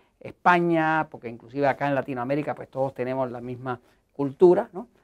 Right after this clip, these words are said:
Este, salimos del mismo sitio, de allá de la conquista española, ¿no? Este, pero, eh, cuando hablamos de, de que una persona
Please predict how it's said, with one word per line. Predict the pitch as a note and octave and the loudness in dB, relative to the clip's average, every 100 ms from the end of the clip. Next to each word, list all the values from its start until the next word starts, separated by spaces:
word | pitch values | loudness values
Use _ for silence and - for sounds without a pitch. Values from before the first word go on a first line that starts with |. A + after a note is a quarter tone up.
| _ | _
Este, | - - - - | -20 -18 -20 -14
salimos | A#2 C3 C#3 C3+ | -8 -4 -2 -4
del | B2+ | -6
mismo | C3+ C#3 | -8 -8
sitio, | - G3+ F#3+ E3 A#2+ _ _ _ | -6 -8 -8 -10 -12 _ _ _
de | - | -12
allá | G#2 A#2+ | -6 -2
de | B2 | -2
la | B2+ | -2
conquista | B2+ - E3 C#3+ | -4 -6 -4 -6
española, | - C3 C#3 D#3+ C3+ A2+ | -8 -6 0 4 4 2
¿no? | G3+ - _ - | -8 -10 _ -12
Este, | C3+ - C3+ - _ - | -12 -8 -8 -8 _ -2
pero, | G#3+ G3+ - - _ | 4 6 4 0 _
eh, | D#3+ D3+ - | -2 -2 2
cuando | F3 E3+ | 4 6
hablamos | E3 G#3 B3 B3 F3+ | 4 4 4 2 0
de, | F3+ E3+ - _ _ | 0 0 -2 _ _
de | - D#3 | -6 -6
que | D3+ D#3+ | -2 0
una | E3 G3+ | 0 -2
persona | G3 F3 G3+ F3 D3 | -4 -6 -2 -2 -2